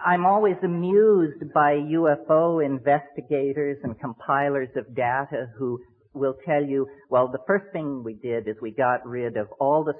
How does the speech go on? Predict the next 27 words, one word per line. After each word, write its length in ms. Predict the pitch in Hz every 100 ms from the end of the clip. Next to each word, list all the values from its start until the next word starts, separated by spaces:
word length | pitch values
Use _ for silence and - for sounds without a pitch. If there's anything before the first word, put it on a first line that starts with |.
| -
stories 380 | 139 131 123 123 -
told 300 | 131 123 120
by 140 | 117 117
anybody 520 | 143 135 120 120 120
who 140 | 123
was 140 | 113 110
intoxicated 1040 | 117 - 127 127 - 131 - 117 117 117
on 180 | 120 120
anything." 680 | 165 202 - 101 101 95 95 _ _ _ _ _ _ -
It 120 | 143 -
seems 160 | 165 -
to 80 | 156
me 420 | 151 160 165 - _ - 139
that 300 | 151 180 147
move 500 | 156 175 147 139 139
has 140 | 147 127 -
probably 760 | - 156 151 147 135 120 123 135 _ _ 143
absolutely 920 | 160 160 - 180 170 175 - 135 123
precluded 800 | - 143 - 175 190 214 123 131
any 200 | 139 165
possibility 880 | - 151 151 160 135 170 185 143 123
of 100 | 139
understanding 960 | 139 139 147 _ 170 180 202 117 131 131
what 240 | 131 165 -
is 140 | 143 143 127
going 420 | 123 127 143 147
on. 560 | 170 233 160 98 95